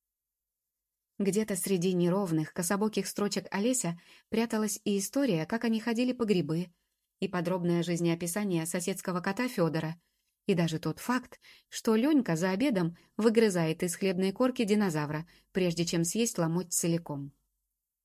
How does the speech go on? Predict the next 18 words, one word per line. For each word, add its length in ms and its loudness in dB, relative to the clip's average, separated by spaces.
Через 300 2
неделю 580 2
Данику 420 2
зачем-то 420 2
потребовался 720 -2
дневник, 520 0
он 300 0
открыл 460 -4
его 360 -2
и 120 0
пришел 680 0
в 120 -4
ярость. 800 0
«Ты 200 4
зачем 500 4
всякий 360 2
бред 440 4
пишешь?» — 480 0